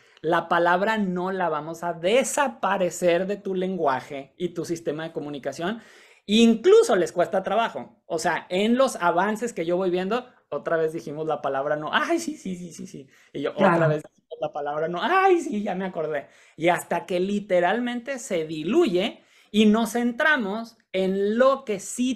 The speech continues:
Speaker 1: tiene que hacer nuestro perro en la convivencia con nosotros, no en lo que no tiene que hacer.
Speaker 2: Oye,
Speaker 1: Y eso
Speaker 2: pero
Speaker 1: es
Speaker 2: además,
Speaker 1: otro regalo.
Speaker 2: el gran regalo es hablar perro,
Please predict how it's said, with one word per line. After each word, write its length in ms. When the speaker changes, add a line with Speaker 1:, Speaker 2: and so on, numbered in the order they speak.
Speaker 1:
tiene 520
que 120
hacer 600
nuestro 600
perro 320
en 60
la 160
convivencia 500
con 140
nosotros, 400
no 120
en 100
lo 120
que 120
no 320
tiene 280
que 60
hacer. 400
Speaker 2:
Oye, 280
Speaker 1:
Y 40
eso 40
Speaker 2:
pero 140
Speaker 1:
es 0
Speaker 2:
además, 400
Speaker 1:
otro 260
regalo. 440
Speaker 2:
el 220
gran 260
regalo 720
es 400
hablar 380
perro, 520